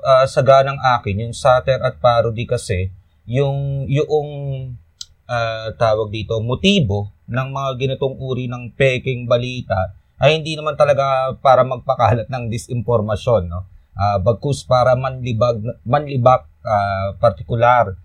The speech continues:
no, ng isang otoridad or para magtalakay ng isang issue sa isang nakaaaliw na paraan. So, paano, paano natin matutukoy, no?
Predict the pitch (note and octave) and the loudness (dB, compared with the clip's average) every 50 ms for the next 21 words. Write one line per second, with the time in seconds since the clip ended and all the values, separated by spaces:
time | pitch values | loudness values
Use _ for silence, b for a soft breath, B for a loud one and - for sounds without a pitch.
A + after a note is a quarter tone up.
0 | _ _ _ _ - A2 A2+ A#2+ A#2+ A#2 A2+ A2 - A#2+ - - B2 A2 G#2+ G#2+ | _ _ _ _ -8 -6 -6 -4 -6 -6 -8 -6 -8 -8 -2 2 2 4 4 2
1 | A2 A2 A2+ - A2+ - - A2 A2+ A#2 G#2+ A2 C3 B2 G2 - G2+ G2 G2 F#2 | 0 -4 -6 -10 -8 -4 -2 -2 -2 -2 2 4 4 4 4 2 -4 -6 -4 -2
2 | G#2+ G#2+ G#2 G#2+ G#2+ A2+ A2 G2+ - B2 A#2+ A2 A2+ G#2+ G2+ - G#2+ G#2+ G#2+ G#2+ | -2 0 0 -2 -2 -6 -10 -4 0 0 2 2 2 0 0 -2 -4 -6 -6 -8
3 | G#2+ G#2+ G#2 G#2 F#2 G2+ G2 - G#2+ - _ _ _ _ - F#2 E2 G#2+ A2 G2+ | -10 -10 -12 -12 -12 -10 -8 -8 -10 -10 _ _ _ _ -18 -16 -12 -10 -10 -10
4 | - - G2 F#2 - - G#2+ F2+ A2 G2 - A#2+ G#2+ G2+ G#2 G#2 - _ _ _ | -10 -10 -12 -12 -6 -6 -6 -6 -6 -6 -4 -4 -4 -4 -6 -12 -14 _ _ _
5 | _ _ _ - G#2+ A2+ - - A#2 A2+ A2 A2 - A#2 G#2+ - G#2+ A2 G#2 G#2 | _ _ _ -6 -6 -4 0 2 2 2 2 2 2 2 2 2 0 -2 -2 -2
6 | G#2 G#2 F#2+ - G#2 F#2+ F#2 F#2 A2 G#2+ F#2 F2+ F#2+ - _ _ _ - - D3+ | -4 -6 -2 0 0 0 2 2 2 0 0 0 -6 -12 _ _ _ 0 2 2
7 | D3 C#3+ C#3+ C#3+ C#3+ C#3+ - D#3 D#3+ E3 E3+ E3 D#3+ - E3 D#3 D#3+ E3 E3 D#3+ | 2 2 -2 -4 -6 2 4 6 6 6 4 -2 2 6 6 6 6 6 0 0
8 | D#3+ D#3 - E3 D#3 D#3 D#3 D3 C#3+ C#3+ C#3 C#3 C3+ C3+ C3 C3 B2+ B2+ B2+ B2 | 0 0 0 -2 -8 -4 -4 -2 -2 -2 -4 -6 -6 -6 -6 -8 -8 -8 -10 -10
9 | - - C#3 C#3 C3+ D3 C3+ C#3 B2 G2+ F2+ E2+ E2 D#2+ G#2 A2 A#2 B2+ C3 | -6 -4 -4 -2 0 0 0 2 2 2 0 -2 -8 -8 -6 0 0 0 0